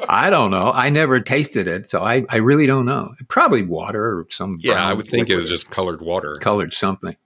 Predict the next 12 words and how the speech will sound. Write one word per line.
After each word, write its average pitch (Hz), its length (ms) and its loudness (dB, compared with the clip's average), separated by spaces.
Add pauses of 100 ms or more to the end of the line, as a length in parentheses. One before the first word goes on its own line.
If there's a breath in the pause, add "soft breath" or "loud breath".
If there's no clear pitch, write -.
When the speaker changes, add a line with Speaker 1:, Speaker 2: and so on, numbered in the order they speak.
(100)
Speaker 1:
yeah. 92 300 -6
Speaker 2:
Yeah. 82 320 -6 (280)
Speaker 1:
And 185 360 2 (160)
Amy 233 360 2
says, 85 580 -4
"Hi 113 560 0 (100)
from 120 180 2
Hamilton, 214 560 2
Ohio. 180 800 4
I 117 180 0
found 170 420 0
your 165 260 -2